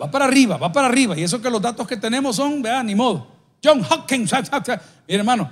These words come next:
la gente está muriendo. La gente está muriendo. Pero bueno, eso hoy por el covid diecinueve, el gobierno les manda a los retirados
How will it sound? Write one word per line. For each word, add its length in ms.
la 80
gente 180
está 140
muriendo. 460
La 140
gente 200
está 140
muriendo. 320
Pero 140
bueno, 220
eso 160
hoy 60
por 160
el 100
covid 240
diecinueve, 560
el 220
gobierno 600
les 200
manda 260
a 40
los 140
retirados 680